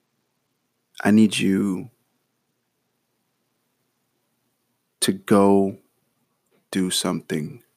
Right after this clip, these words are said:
for you. I need you to find that time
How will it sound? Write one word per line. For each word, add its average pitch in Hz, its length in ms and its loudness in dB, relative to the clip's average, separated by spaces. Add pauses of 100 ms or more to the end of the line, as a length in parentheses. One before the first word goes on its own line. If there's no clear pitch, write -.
(520)
for - 320 -4
you. 87 480 0 (3000)
I 110 60 -6
need 104 260 4
you 98 140 -2
to 95 60 -4
find 95 420 0
that - 160 -4
time 90 580 -4